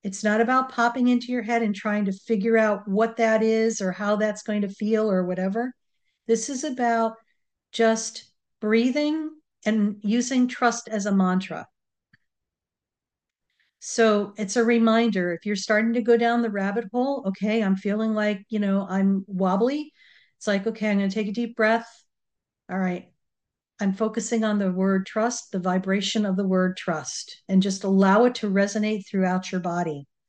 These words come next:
So, so, so important, because this is what it's all about now, people. It's about you individually taking your power back. And this is one way of doing that.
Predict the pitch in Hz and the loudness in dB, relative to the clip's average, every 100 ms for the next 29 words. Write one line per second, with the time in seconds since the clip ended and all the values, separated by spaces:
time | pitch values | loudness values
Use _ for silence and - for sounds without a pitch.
0 | _ _ _ - - - - 277 269 254 | _ _ _ -12 -8 -6 0 2 2 0
1 | - - 240 233 226 - - - 302 320 | -4 2 4 4 2 -6 -8 -2 2 4
2 | 277 202 190 170 156 170 - - - _ | 4 2 0 -6 -8 -12 -14 -14 -16 _
3 | _ - - _ 233 196 240 233 285 381 | _ -20 -20 _ -8 0 0 0 -2 -2
4 | 339 277 254 262 - 240 254 240 226 254 | -2 -2 0 0 0 0 0 0 0 0
5 | 247 202 185 - 185 175 160 156 _ - | 0 0 -2 -2 -4 -4 -10 -14 _ -20
6 | _ 214 190 220 220 208 208 - _ _ | _ -8 0 2 4 2 0 -6 _ _
7 | 202 208 226 262 294 311 311 - 247 254 | -2 2 2 2 2 -2 -4 -6 2 2
8 | 247 214 247 233 226 202 190 196 196 _ | 4 2 2 0 0 2 2 0 -6 _
9 | _ - - 240 247 262 240 226 - 226 | _ -14 -2 -2 2 4 4 2 -2 2
10 | 240 214 190 180 175 190 202 220 285 240 | 4 2 2 -2 0 2 2 0 -6 -4
11 | 196 208 254 240 226 240 220 214 190 214 | 0 0 2 2 2 0 -4 -8 -4 0
12 | 247 254 185 160 165 | 2 2 2 -2 -12